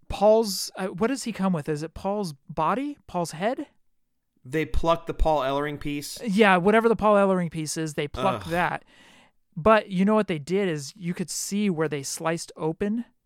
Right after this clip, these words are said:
Speaker 1: Oh, and they took the belt. So it's just Goldberg.
Speaker 2: It's sho-, yeah, I was, that was my next question. Shocking they took the title as well.
Speaker 1: Right. So I don't, I don't know what to say. It's just Bobby Heenan and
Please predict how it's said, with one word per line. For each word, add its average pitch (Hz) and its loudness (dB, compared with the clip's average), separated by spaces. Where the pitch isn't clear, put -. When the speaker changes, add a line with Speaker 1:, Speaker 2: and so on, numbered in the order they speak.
Speaker 1:
Oh, 214 6
and 180 0
they 180 0
took - -4
the 170 -2
belt. 147 -4
So 196 4
it's 175 2
just 294 -2
Goldberg. 180 6
Speaker 2:
It's - 0
sho-, 147 4
yeah, 127 0
I 156 6
was, 147 2
that 165 6
was 156 2
my 156 0
next 135 -2
question. 110 0
Shocking 131 2
they 110 -4
took 135 -6
the 117 -10
title 113 -4
as 104 -8
well. 101 -6
Speaker 1:
Right. 202 2
So 226 -2
I 214 2
don't, 254 -2
I 180 0
don't 196 4
know 160 0
what 147 -6
to 139 -12
say. 131 -14
It's - -4
just - -6
Bobby 202 4
Heenan 202 2
and 170 -2